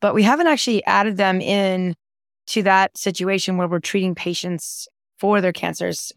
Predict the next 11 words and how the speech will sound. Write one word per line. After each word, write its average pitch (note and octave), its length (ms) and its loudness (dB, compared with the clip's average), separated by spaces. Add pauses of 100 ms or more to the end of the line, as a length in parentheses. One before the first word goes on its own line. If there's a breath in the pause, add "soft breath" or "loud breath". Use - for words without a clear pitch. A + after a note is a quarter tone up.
along F3+ 360 2
with F3+ 220 -2 (420)
chemotherapy F3+ 560 0
and F3 80 0
radiation F3 720 0
and, E3 260 0
and, - 380 -2
um, D#3 300 -2
with F3 120 -2
surgery. F3 400 -4
Although F#3+ 600 4